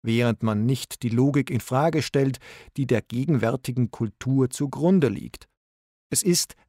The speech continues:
eine Frage der Spiritualität oder der Art, wie jemand Mensch ist, ob man dies zu tun bereit ist. Es ist eine Frage der Spiritualität, ob man das breite Wissen über die Dramatik der ökologischen Situation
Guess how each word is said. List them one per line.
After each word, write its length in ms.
eine 200
Frage 420
der 140
Spiritualität 1080
oder 440
der 180
Art, 440
wie 180
jemand 580
Mensch 400
ist, 380
ob 200
man 200
dies 340
zu 160
tun 380
bereit 420
ist. 300
Es 80
ist 200
eine 180
Frage 500
der 140
Spiritualität, 1040
ob 160
man 120
das 220
breite 520
Wissen 360
über 220
die 160
Dramatik 680
der 180
ökologischen 760
Situation 920